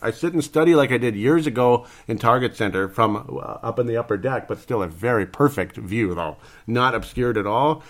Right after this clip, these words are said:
and I could see stuff develop, and I learned so much about basketball back in those days.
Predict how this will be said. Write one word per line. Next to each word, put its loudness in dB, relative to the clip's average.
and -4
I 0
could -4
see -4
stuff -4
develop, -2
and -10
I -6
learned -4
so -4
much -4
about -4
basketball -6
back -6
in -4
those -8
days. -10